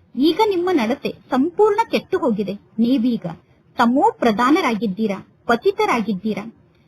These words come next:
ದೇವತೆಗಳ ಸಮ್ಮುಖಕ್ಕೆ ಹೋಗಿ ಎಲ್ಲರೂ ತಲೆಯನ್ನು ಬಾಗಿಸಿ ನಮಸ್ಕಾರವನ್ನು ಮಾಡುತ್ತಾರೆ. ದೇವತೆಗಳಿಗೆ ಎಷ್ಟೊಂದು ಮಹಿಮೆಯನ್ನು ಮಾಡುತ್ತಾರೆ. ಸತ್ಯುಗದಲ್ಲಿ ಎಲ್ಲರ ನಡತೆ ದೈವಿ ನಡತೆ ಆಗಿತ್ತು.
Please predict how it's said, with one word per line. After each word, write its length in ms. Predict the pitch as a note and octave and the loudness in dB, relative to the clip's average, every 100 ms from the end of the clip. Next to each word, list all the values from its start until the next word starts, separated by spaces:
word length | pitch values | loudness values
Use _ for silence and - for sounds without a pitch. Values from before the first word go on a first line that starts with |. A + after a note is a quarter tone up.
| _ F#3+ | _ -2
ದೇವತೆಗಳ 580 | A#3+ B3+ F#4 G4+ G4+ G4 G4+ - | 2 2 2 0 -2 0 -2 0
ಸಮ್ಮುಖಕ್ಕೆ 580 | A3+ C4+ - F4+ - | 2 2 0 -6 -4
ಹೋಗಿ 400 | F#4+ B3 G3+ D3+ - _ _ _ - | -2 -2 -4 -8 -16 _ _ _ -4
ಎಲ್ಲರೂ 440 | G#3+ C4 F#4 G4+ | 0 2 4 2
ತಲೆಯನ್ನು 560 | A#4 C4+ G#3 C4 E4+ G4+ | 2 0 0 0 0 -2
ಬಾಗಿಸಿ 560 | B3 G3+ G3+ C4 - - - | -2 -2 -2 -8 -14 -20 -4
ನಮಸ್ಕಾರವನ್ನು 880 | G#3+ A#3 G4 - - F#4+ G4 G4 G#4 | 0 0 -2 -8 0 0 2 -2 -2
ಮಾಡುತ್ತಾರೆ. 760 | C#4 F#3+ G#3 - G3+ A3+ - _ _ _ _ _ _ F#3+ F3+ | -2 -2 -4 -8 -8 -8 -16 _ _ _ _ _ _ -8 0
ದೇವತೆಗಳಿಗೆ 1080 | A#3 D4 G4+ F#4+ D4+ C#4 G3+ G3 - - | 2 2 0 -2 -2 -2 -2 -10 -14 -4
ಎಷ್ಟೊಂದು 560 | A3+ - - G4+ A4 A#4 | -4 -4 -2 0 2 0
ಮಹಿಮೆಯನ್ನು 520 | D#4 C4 D4+ F#4 G4 | 0 2 0 0 -2
ಮಾಡುತ್ತಾರೆ. 640 | F#4+ G3+ G#3+ - G#3 G3+ - _ _ _ _ _ _ - | -2 -2 -2 -6 -6 -6 -8 _ _ _ _ _ _ -4
ಸತ್ಯುಗದಲ್ಲಿ 800 | A#3 - D4 D#4 A#3 G#3 F#3 - _ _ _ _ - A3 | -4 -2 -4 -2 -2 -4 -6 -12 _ _ _ _ -2 0
ಎಲ್ಲರ 340 | A#3 D#4 G4 G#4+ | 2 2 2 0
ನಡತೆ 400 | F4 A3 - G3 - _ F#3+ | 0 -2 -6 -12 -12 _ -2
ದೈವಿ 440 | A3+ C4+ D#4 G#4+ | 2 4 4 4
ನಡತೆ 300 | F#4 A3+ - | 4 -2 -2
ಆಗಿತ್ತು. 420 | D4+ G3+ A3+ - | -2 -2 -4 -10